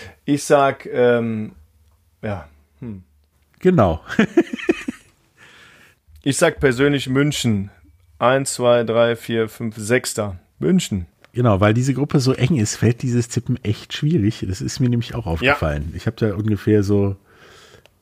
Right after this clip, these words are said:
Speaker 2: zehnmal die Reihenfolge geändert, weil es mir nicht gefallen hat.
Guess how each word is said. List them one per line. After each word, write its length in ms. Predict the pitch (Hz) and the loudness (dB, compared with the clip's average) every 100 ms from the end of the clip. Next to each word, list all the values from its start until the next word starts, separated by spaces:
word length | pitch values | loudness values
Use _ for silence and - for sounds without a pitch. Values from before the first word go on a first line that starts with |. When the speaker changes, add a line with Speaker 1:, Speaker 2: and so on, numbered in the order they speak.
| - | -6
Speaker 2:
zehnmal 420 | - 135 131 117 | 2 4 4 4
die 80 | 117 | 4
Reihenfolge 480 | 113 101 95 87 | 4 2 2 2
geändert, 320 | 80 78 92 90 | 2 0 2 2
weil 60 | |
es 100 | 92 | 2
mir 60 | 98 | 2
nicht 120 | 92 | 0
gefallen 340 | - - 82 | 0 2 2
hat. 120 | 71 | 0